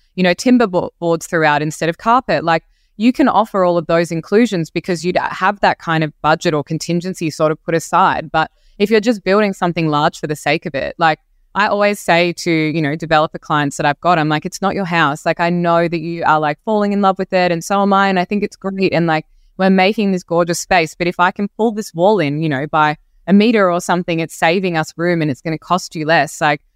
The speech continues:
I would advise, you know, that we do it because it's just too big otherwise. It doesn't really make any sense unless you know,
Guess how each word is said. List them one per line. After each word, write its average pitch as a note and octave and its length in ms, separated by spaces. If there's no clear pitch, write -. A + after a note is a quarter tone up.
I F3 120
would F#3+ 100
advise, F3 500
you F3+ 80
know, E3+ 160
that G3 120
we G#3+ 120
do B3 220
it D3 120
because F#3 420
it's - 240
just A3+ 240
too A#3 220
big G#3+ 200
otherwise. D3+ 460
It D#3+ 80
doesn't F#3 300
really E3+ 260
make D#3+ 340
any E3+ 220
sense D#3+ 460
unless E3+ 360
you E3+ 120
know, E3 340